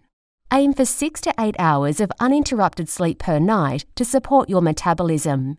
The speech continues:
immune system, and overall healthy body function. If you want to improve your metabolic health, you don't need to spend money on so-called miracle supplements or cures.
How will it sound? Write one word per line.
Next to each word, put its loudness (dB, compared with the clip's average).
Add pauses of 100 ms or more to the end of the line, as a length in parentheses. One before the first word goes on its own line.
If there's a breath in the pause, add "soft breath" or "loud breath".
immune 4
system, 0
and 4
overall 2
healthy -2
body 0
function. -2 (420)
If -2
you 0
want 6
to 4
improve 0
your 2
metabolic 2
health, -2
you 0
don't 0
need 2
to -2
spend 2
money 2
on 2
so-called -2 (120)
miracle 0
supplements -2
or -4
cures. -2